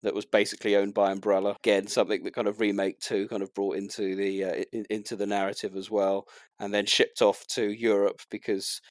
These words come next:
she had a parasite inserted into her and was starting to act weird. And she developed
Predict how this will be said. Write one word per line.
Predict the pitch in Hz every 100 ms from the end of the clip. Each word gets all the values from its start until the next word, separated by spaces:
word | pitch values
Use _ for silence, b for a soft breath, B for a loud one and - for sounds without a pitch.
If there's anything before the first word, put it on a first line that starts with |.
| _ -
she | -
had | 98
a | 98
parasite | 123 104 101 110 95
inserted | 98 - 104 98 -
into | 101 -
her | 107 92
and | 95
was | 95
starting | - 76 -
to | 95
act | - -
weird. | 117 117 104 101 - _
And | - -
she | 113
developed | 120 113 101 101 - - -